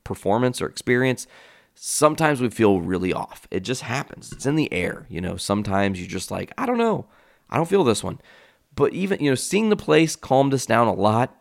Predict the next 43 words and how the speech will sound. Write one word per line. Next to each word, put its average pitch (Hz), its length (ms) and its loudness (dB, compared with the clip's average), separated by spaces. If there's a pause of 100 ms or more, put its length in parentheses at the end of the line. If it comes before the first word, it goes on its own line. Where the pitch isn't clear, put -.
(340)
and 156 80 -10
then 160 120 -10
finally 165 360 -4
playing, 120 600 -2 (480)
and 123 120 -8
the 120 60 -10
crowd 156 420 4
was 320 200 4
wild. 95 540 4
There 139 100 8
was, 208 120 0
like, 165 300 2
you 151 140 -6
know, 180 100 2
maybe 202 300 0
twenty-five 113 580 0
or 104 60 -2
thirty 104 280 0
people 101 340 -4
there. 131 160 2
It 131 60 2
wasn't 185 320 4
huge. 95 720 -8 (140)
It 104 80 0
was 104 140 2
also 104 280 2
in 120 60 4
our 123 120 4
hometown, 110 600 2
so 92 320 0 (200)
we 101 180 -2
understand 110 560 0
that - 80 -4
Northwest 95 420 -2
Indiana 95 300 -2
motherfuckers 95 560 -4
don't 92 160 -4
like 95 160 -2
being 95 200 -4
out. 110 300 0
Also, 190 480 2 (560)
it's 143 260 0
the 127 540 -2